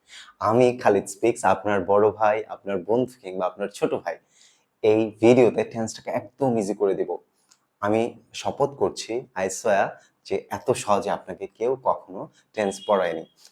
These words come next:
চলুন শুরু করি, বেশি কথা না বলি, তাই না? টেন্স হলো basically কি? টেন্স হলো কাল, মানে সময়, কোনো কাজ কখন হচ্ছে। আমি ফুটবল খেলি, বর্তমানে হচ্ছে,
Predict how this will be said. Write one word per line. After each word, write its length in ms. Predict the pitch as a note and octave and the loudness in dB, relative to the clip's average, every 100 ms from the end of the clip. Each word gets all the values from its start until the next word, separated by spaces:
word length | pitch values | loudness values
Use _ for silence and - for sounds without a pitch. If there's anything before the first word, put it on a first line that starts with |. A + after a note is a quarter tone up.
| - | -4
চলুন 260 | A#2 F2+ | 0 0
শুরু 240 | E2+ G#2+ F#2+ | -2 -2 0
করি, 180 | F2+ | 0
বেশি 240 | E2+ G2+ B2+ | 0 -2 -2
কথা 220 | A#2+ - | -4 -4
না 120 | C3+ G2+ | -6 -6
বলি, 220 | F2 E2+ | -8 -8
তাই 140 | B2+ | -4
না? 100 | F3+ - _ - - - | -2 -4 _ -20 -20 2
টেন্স 180 | C#3 D3 | 4 4
হলো 140 | B2+ - - | 4 2 2
basically 520 | F#2+ G2+ - A#2+ F#3 C#4 _ - | 4 4 4 0 0 0 _ 0
কি? 100 | D#3+ F2+ - | 2 2 -4
টেন্স 280 | A2 G#2 C3+ | -6 -6 -2
হলো 100 | D#3+ | -4
কাল, 340 | - C#3+ D3 A#2 G2 | 4 6 8 6 0
মানে 120 | G#2+ | -6
সময়, 420 | - D#3+ C#3+ G2 | -2 0 2 0
কোনো 240 | - B2 C3 | -2 -2 0
কাজ 200 | C#3 D3+ - | -2 -2 0
কখন 280 | E3+ E3+ G3 | 0 4 4
হচ্ছে। 360 | B2+ G2 - F#2+ - _ _ - - | 6 2 0 -4 -4 _ _ -20 0
আমি 140 | C3+ D#3 | 6 8
ফুটবল 320 | D#3+ F3+ G3 F#3+ | 8 8 8 6
খেলি, 240 | G#3 C#3 F#2 _ - | 6 6 2 _ 0
বর্তমানে 480 | G2+ F#2+ - G#2 A#2 | 4 4 2 -2 0
হচ্ছে, 300 | A#2+ A#2+ - | -2 -4 -8